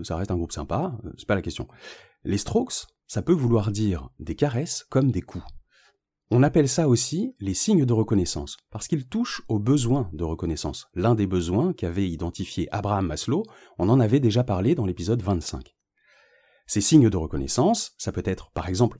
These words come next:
un bonjour qui vous est adressé, un coup d'œil complice, un compliment sur votre travail ou votre coupe de cheveux, mais aussi des reproches.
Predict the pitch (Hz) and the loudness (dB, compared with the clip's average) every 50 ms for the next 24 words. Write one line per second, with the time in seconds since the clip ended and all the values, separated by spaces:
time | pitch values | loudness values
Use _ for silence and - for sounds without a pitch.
0 | _ - 90 92 85 87 113 131 120 113 139 196 233 214 - _ _ - - 85 | _ -6 -4 -4 0 2 2 2 4 2 0 -2 -4 -6 -12 _ _ -6 -4 -4
1 | 85 80 80 80 85 76 76 78 - - 170 220 233 - - - - - 82 78 | -2 -2 -2 -2 -4 -4 -4 -4 -2 0 0 0 0 -4 -14 -20 -12 -10 -10 -8
2 | - 78 73 82 92 107 120 123 - 82 76 - - 101 151 208 226 - - _ | -8 -4 -2 0 0 0 0 -2 -6 -10 -10 -6 -4 -2 -2 -2 -2 -6 -12 _
3 | - _ - 156 156 - - 226 - - - 151 156 - - 147 - - - 80 | -18 _ -8 -8 -4 -2 -2 -2 0 2 2 2 2 0 -2 -4 -6 -10 -8 -8
4 | 80 - - - - - 73 76 101 156 175 - - - 202 214 151 127 127 - | -8 -6 -8 -8 -6 -4 -2 -2 -2 -2 -2 -4 -2 0 0 0 2 0 -2 -2
5 | - 98 - - 156 143 120 113 101 - - - 123 180 208 - - - - - | -4 -6 -2 -2 -2 0 2 0 0 0 0 2 4 4 4 2 -6 -20 -20 -20
6 | _ - - 85 82 80 80 - - 202 165 123 101 85 98 131 127 - - 107 | _ -4 0 0 2 2 0 -2 -4 -2 0 0 0 2 2 0 0 0 -4 -6
7 | 107 104 - - - - | -6 -6 -8 -12 -14 -16